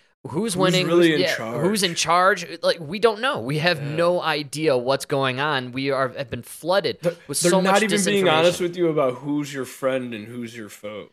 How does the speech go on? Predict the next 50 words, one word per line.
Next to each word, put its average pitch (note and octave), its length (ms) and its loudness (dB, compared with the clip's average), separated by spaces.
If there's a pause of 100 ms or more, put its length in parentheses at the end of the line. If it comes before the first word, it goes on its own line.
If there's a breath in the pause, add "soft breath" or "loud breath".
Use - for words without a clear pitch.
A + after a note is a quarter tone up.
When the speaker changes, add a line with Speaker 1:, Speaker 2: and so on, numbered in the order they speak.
(160)
Speaker 1:
They D3+ 120 2
weren't A#3+ 180 4
even A3+ 180 -2
being G3+ 200 0
honest F#3+ 240 -2
about E3+ 160 0
the D#3+ 80 -6
casualties D#3 540 -2
on B2+ 80 -6
the C3 100 -2
other B2+ 140 -2
side. F3+ 340 -8 (420)
We D3 100 -6
found F3 240 2
out E3+ 80 2
from E3 140 -4
the D#3 80 2
leaks. F3+ 460 -6 (920)
Speaker 2:
Oh, D#3+ 120 4
that's D3+ 200 0
still E3 200 6
not C3 180 0
true, G#2+ 220 -10
Frank. G2 240 -14
Come - 140 -18
on. - 100 -14 (200)
Speaker 1:
<laughs> F3+ 260 2
That's F#3 280 0
Speaker 2:
That D3+ 80 2
Speaker 1:
right. E3+ 100 4
Speaker 2:
information, F#3 380 4 (160 loud breath)
that F3+ 120 2
information G3 420 2
you F3+ 100 -2
leaked F3 220 2
was D3+ 120 -4
ninety-nine D#3 440 2
point D3+ 180 0
nine D3 160 -2
percent C#3+ 340 -4
accurate, C3 440 -2
except - 320 -6
for B2 100 -10
those A2 220 -10
numbers. F#2+ 260 -16
Speaker 1:
Oh, F#3+ 100 8
that's F#3+ 180 4
Speaker 2:
That G#3 60 6
Speaker 1:
right. E3+ 120 8
Speaker 2:
was, - 180 -14